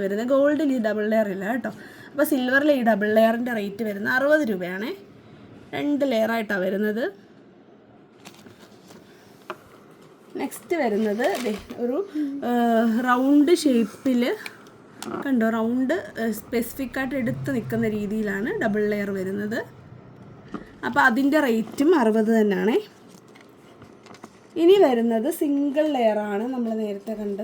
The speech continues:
സിൽ-, ഗോൾഡിലുള്ള അതേ, അതിൻ്റെ തന്നെ സിൽവറിൻ്റെ രണ്ട് വലിപ്പം. നമ്മൾ കണ്ട കുഞ്ഞു വലിപ്പമാണിത്, അമ്പത് രൂപ. അതിൻ്റെ തന്നെ വലിയ വലിപ്പമാണ്,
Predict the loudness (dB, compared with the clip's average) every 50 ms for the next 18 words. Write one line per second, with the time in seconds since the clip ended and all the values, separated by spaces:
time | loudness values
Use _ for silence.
0 | -8 -8 -8 -8 -8 -6 -4 -4 -2 -2 -2 -4 -4 -4 -4 -4 -4 -4 -6 -6
1 | -6 -4 -4 -4 -4 -4 -6 -8 -12 -16 -20 -20 -20 -20 -20 -20 -20 -20 -20 -14
2 | -8 -6 -4 -2 -2 -2 -2 -2 -2 -2 -2 -2 -2 -2 -4 -6 -4 -4 -4 -2
3 | -2 -2 -2 -2 -4 -4 -6 -4 -4 -2 -2 0 0 0 0 -2 -2 -4 -6 -10
4 | -8 -6 -2 -2 0 -2 -2 -2 -2 0 0 0 0 0 0 2 2 2 4 4
5 | 4 4 2 2 2 0 0 0 0 0 0 0 0 0 0 -2 -2 -4 -6 -10
6 | -20 -20 -20 -20 -20 -10 -2 2 4 4 6 4 4 4 4 4 4 2 0 0
7 | -2 -4 -6 -12 -20 -20 -14 -6 -4 -2 0 2 2 2 2 2 2 2 2 2
8 | 2 2 2 2 2 2 2 2 2 2 2 0 0 -2 -2 -2 -2 0 0 0
9 | 0 0